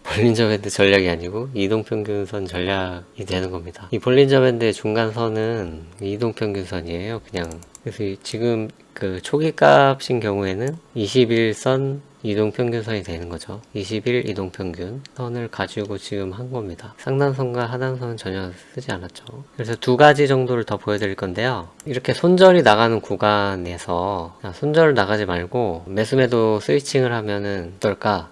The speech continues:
그게 궁금해가지고 하나 넣어봤습니다. 이게 보라색이 아마 이제 매도 손절 같은 경우에는 파란색으로 이제 매수가 될 거-, 될 거고요. 매수 손절 같은 경우에는 빨간색으로 변할 겁니다. 한번 보세요.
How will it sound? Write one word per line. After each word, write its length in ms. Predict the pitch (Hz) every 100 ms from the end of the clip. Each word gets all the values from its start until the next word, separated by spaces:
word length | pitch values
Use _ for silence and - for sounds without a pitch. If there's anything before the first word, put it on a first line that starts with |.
| -
그게 140 | 104 -
궁금해가지고 920 | - 101 107 92 87 90 87 107 87 - 120
하나 260 | - 117 110
넣어봤습니다. 640 | 95 95 95 87 82 - _ -
이게 120 | 95
보라색이 800 | - 117 131 131 117 113 123 135
아마 440 | 98 95 113 135 139
이제 140 | 110
매도 300 | 98 117 143
손절 340 | 135 135 131 123
같은 300 | 113 - 107
경우에는 640 | 104 98 98 101 113 92 -
파란색으로 760 | - 139 143 131 107 92 90
이제 140 | 87
매수가 720 | 90 98 98 113 104 101 98 101
될 160 | - 98 -
거-, 140 | 95 - _
될 140 | - 98
거고요. 480 | 107 87 98 110 87
매수 500 | 107 135 127 120 113
손절 320 | 120 113 110
같은 260 | 101 - 98
경우에는 540 | 92 92 92 104 131
빨간색으로 540 | 135 139 139 127 98 98
변할 280 | - 98
겁니다. 300 | - 90 90
한번 180 | 98 98
보세요. 460 | - 98 101 85